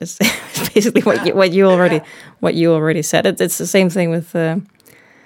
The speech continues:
Speaker 1: well, I think adding credits to I M D B, I guess, happens automatically now, so that's nice. People, you know, whoever does the show is adding it, so I guess that's,
Speaker 2: Right.
Speaker 1: that's different
Speaker 2: Right.
Speaker 1: from ten years ago, where I had to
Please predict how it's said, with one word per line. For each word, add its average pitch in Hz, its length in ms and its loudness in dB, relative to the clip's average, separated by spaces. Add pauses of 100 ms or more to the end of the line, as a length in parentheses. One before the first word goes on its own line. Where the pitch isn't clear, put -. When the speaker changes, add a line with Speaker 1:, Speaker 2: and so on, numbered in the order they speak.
(240)
Speaker 1:
well, 277 160 4
I - 20 2
think 285 220 2
adding 233 500 2
credits 208 360 2
to 190 80 0
I 185 60 4
M 185 120 2
D 175 80 2
B, 180 220 2
I 165 60 4
guess, 160 300 -2
happens 180 380 -2
automatically 165 600 -2
now, 143 240 -4
so - 120 -12
that's 156 240 -8
nice. 170 400 -6 (180)
People, 165 380 -2 (220)
you 156 80 0
know, 147 180 -2
whoever 175 460 2
does 170 220 2
the 170 100 -2
show 160 480 2
is 165 100 -6
adding 156 320 -4
it, 165 180 -4
so - 240 -8 (760)
I 160 80 -8
guess 160 180 -6
that's, 165 220 -2
Speaker 2:
Right. - 80 -16
Speaker 1:
that's 175 180 0
different 175 440 0
Speaker 2:
Right. - 60 -12
Speaker 1:
from 156 300 -2 (320)
ten 170 160 -2
years 160 200 -2
ago, 160 400 -2
where 175 120 -6
I 165 40 -4
had 165 260 -6
to 165 180 -6